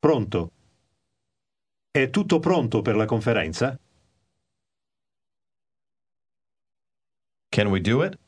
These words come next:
Speaker 2: You're referring to the conference. Say it both ways. The combined way first.
Speaker 1: Possiamo farla?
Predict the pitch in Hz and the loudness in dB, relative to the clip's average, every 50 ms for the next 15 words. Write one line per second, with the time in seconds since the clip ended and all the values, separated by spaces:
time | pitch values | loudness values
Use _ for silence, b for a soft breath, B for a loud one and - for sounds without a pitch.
0 | _ _ _ _ _ - 104 117 107 95 90 87 - - 139 135 120 110 98 - | _ _ _ _ _ -2 0 0 2 0 0 0 0 0 0 2 0 0 0 -2
1 | 107 95 95 98 - - 143 139 120 - - 64 - - - - - _ _ _ | -2 -2 -2 0 0 0 0 0 0 -2 -4 -4 -4 -6 -10 -14 -14 _ _ _
2 | _ _ - - 202 202 151 107 135 135 143 139 131 - 123 113 95 69 57 55 | _ _ -4 -2 0 0 0 0 0 0 0 0 -2 0 0 0 0 0 -2 -6
3 | - - - - _ _ _ _ - 92 - - 98 90 85 107 120 131 135 117 | -8 -10 -12 -14 _ _ _ _ -6 -4 0 0 0 2 2 2 2 2 2 0
4 | 95 80 76 65 67 69 - - 95 78 58 - - - - - _ _ _ _ | 0 0 0 0 -2 -2 -2 0 0 0 0 -4 -8 -12 -14 -16 _ _ _ _
5 | _ _ _ _ _ _ _ _ _ _ _ _ _ _ _ _ _ _ _ _ | _ _ _ _ _ _ _ _ _ _ _ _ _ _ _ _ _ _ _ _
6 | _ _ _ _ _ _ _ _ _ _ _ _ _ _ _ _ _ - 135 123 | _ _ _ _ _ _ _ _ _ _ _ _ _ _ _ _ _ -2 0 0
7 | 117 - 160 160 180 180 170 175 113 95 85 87 92 107 131 - | 2 2 2 2 2 2 2 2 2 2 2 2 0 0 0 -4